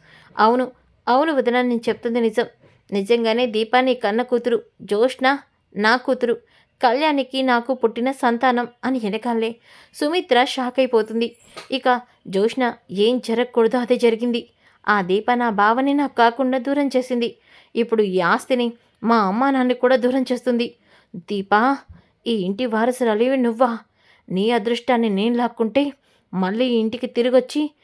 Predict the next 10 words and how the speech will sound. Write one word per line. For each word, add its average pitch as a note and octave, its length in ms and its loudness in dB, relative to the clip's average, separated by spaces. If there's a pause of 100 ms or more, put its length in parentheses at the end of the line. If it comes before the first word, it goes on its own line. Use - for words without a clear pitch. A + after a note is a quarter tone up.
(320)
నా G3+ 160 -2
అదృష్టాన్ని A#3 720 0
నువ్వు A#3 220 2
లాక్కుంటావా? A3+ 720 0 (500)
నిన్ను G#3 460 -2
వదిలిపెట్టనే, A#3 720 0 (320)
వదిలిపెట్టను" A#3+ 720 0 (140)
అని B3 220 -2
అనుకుంటూ A3 420 -2
ఉంటే A#3 320 0